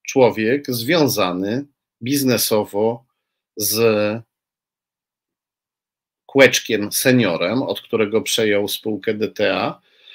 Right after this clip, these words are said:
i z Markiem Przybyłem, który ratował, e, Kłeczka juniora, pisowskiego propagandzistę i hejtera, przed komornikiem. Kiedy zajrzałem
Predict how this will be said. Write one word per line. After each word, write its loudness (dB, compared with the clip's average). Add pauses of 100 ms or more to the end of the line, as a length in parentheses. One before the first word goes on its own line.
(260)
i 4
z -2 (540)
Markiem 2
Przybyłem, 2
który 0
ratował, 2
e, -2
Kłeczka 0
juniora, 0 (760)
pisowskiego -2
propagandzistę -2
i -14
hejtera, -6 (200)
przed -4
komornikiem. 2 (4000)
Kiedy 4
zajrzałem 8